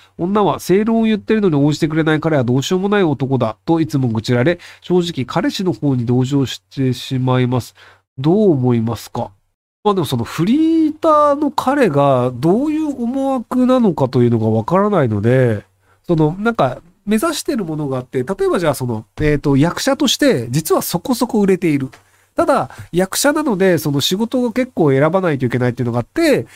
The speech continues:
あの、フリーター的なものしかできなくて、正社員が難しいよねっていうのであれば、僕は二十代のうちは好きな道を進むでいいと思うんですよね。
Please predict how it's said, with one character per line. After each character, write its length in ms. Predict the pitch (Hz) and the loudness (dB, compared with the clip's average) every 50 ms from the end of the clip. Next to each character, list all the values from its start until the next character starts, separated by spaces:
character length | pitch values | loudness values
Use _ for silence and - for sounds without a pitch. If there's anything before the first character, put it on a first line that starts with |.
| - - - | -20 -10 -2
あ 140 | - 156 | -2 0
の、 180 | 151 151 151 151 | 0 2 0 0
フ 160 | 139 - 170 | -2 0 0
リ 160 | 170 185 185 | 0 0 0
ー 40 | 180 | 0
タ 120 | - 185 175 | 2 0 0
ー 40 | |
的 180 | 170 175 165 170 | 0 0 -2 0
な 80 | 175 170 | 0 0
も 100 | 170 175 | 0 0
の 80 | 180 | 0
し 80 | 160 - | 0 0
か 80 | 139 | 0
で 80 | 131 123 | 0 0
き 60 | 120 | 0
な 80 | 127 123 | -2 -2
く 60 | 113 | -4
て、 80 | 120 117 | -4 -4
正 180 | - 147 151 | -2 -2 0
社 120 | 135 160 160 | 0 0 0
員 60 | 143 | 0
が 80 | 127 | 0
難 220 | 117 123 127 139 147 | -2 -2 -2 -4 -4
し 100 | - - | -2 -2
い 40 | 170 | 0
よ 100 | 156 143 | 0 0
ね 80 | 139 143 | -2 -4
っ 40 | |
て 120 | - - 160 | -4 -4 -4
い 20 | |
う 20 | 143 | -2
の 40 | 139 | 0
で 40 | 143 | 0
あ 40 | 139 | 0
れ 80 | 147 143 | 0 0
ば、 280 | - - 339 294 202 - - - - - - | 0 2 2 2 0 -2 -8 -20 -20 -10 -6
僕 140 | 208 - 381 | -4 -2 -2
は 60 | 320 | -2
二 200 | 233 170 180 202 | 0 0 0 0
十 340 | 196 - 370 392 403 415 403 | 0 2 4 4 4 4 4
代 200 | 427 392 330 247 | 2 2 0 2
の 100 | 170 147 | 2 2
う 80 | 139 | 0
ち 160 | 127 - 143 131 | 0 0 0 2
は 360 | 131 135 147 143 135 123 113 | 4 4 4 4 2 0 -2
好 140 | - - - | -6 -8 -4
き 120 | - 302 | -2 0
な 120 | 330 294 208 | 2 2 2
道 340 | 147 135 110 - - 139 135 | 0 0 -2 -2 -2 -2 -2
を 40 | |
進 180 | 123 - - 156 | -2 -2 -2 -2
む 120 | 143 139 | 0 2
で 100 | 123 123 | 2 2
い 80 | 151 202 | 2 2
い 60 | 233 | 0
と 100 | - 247 | 0 0
思 120 | 156 127 123 | 0 0 0
う 40 | |
ん 20 | 120 | -2
で 60 | 110 | -2
す 80 | - 107 | -6 -10
よ 60 | 95 | -10
ね。 180 | 92 92 92 | -10 -12 -16